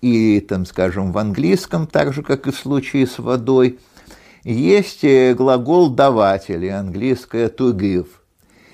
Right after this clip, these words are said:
А по-я-, как сказать по-японски «давать»? Вопрос бессмысленный, потому что по-японски глаголов пять.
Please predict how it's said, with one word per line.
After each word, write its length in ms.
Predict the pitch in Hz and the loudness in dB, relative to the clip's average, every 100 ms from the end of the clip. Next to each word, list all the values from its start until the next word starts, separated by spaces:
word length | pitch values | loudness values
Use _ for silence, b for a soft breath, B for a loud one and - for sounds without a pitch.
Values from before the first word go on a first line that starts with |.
| b b _ | b b _
А 320 | 135 139 135 B B B B B | 0 2 0 B B B B B
по-я-, 300 | - 143 139 | 0 4 4
как 320 | 127 - 175 | 2 0 0
сказать 480 | - 165 139 147 147 | 0 0 2 0 0
по-японски 760 | 143 139 135 143 143 - - 135 | -2 -2 -2 -4 -4 -6 -6 -2
«давать»? 580 | 127 139 196 233 - - _ | 2 2 2 0 -2 -12 _
Вопрос 680 | - - - 113 - - 226 | -20 -16 -8 -8 -4 -2 -2
бессмысленный, 840 | 180 185 - 107 95 - 76 73 90 | 0 -2 -2 -4 -4 -6 -12 -12 -12
потому 440 | - - - 107 | -14 -18 -14 -14
что 180 | - 113 | -8 -8
по-японски 880 | - 110 107 - 180 196 - 170 170 B B - | -4 -4 -4 -4 -6 -6 -8 -8 -8 B B -8
глаголов 720 | 127 127 117 143 170 - - | 0 2 4 2 2 0 -4
пять. 520 | - 95 - - - | -2 -2 -2 -10 -20